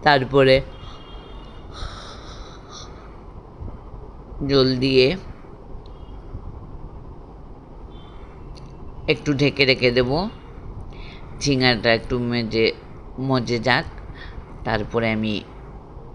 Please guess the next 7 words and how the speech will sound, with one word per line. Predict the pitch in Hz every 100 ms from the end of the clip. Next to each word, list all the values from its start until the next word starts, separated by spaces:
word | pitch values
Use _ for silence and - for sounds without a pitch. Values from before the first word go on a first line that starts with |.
| - - - - - - - - - - - - - - - - - - 123
বাকি | 131 - 90 80 - - -
ইয়ে | 139 120 101
করব। | - 107 110 - - - - - - - - - - - - - - - - 123
আর | 123 117
ওই | 151 151
যে | 170 170 151 156
মাস, | 160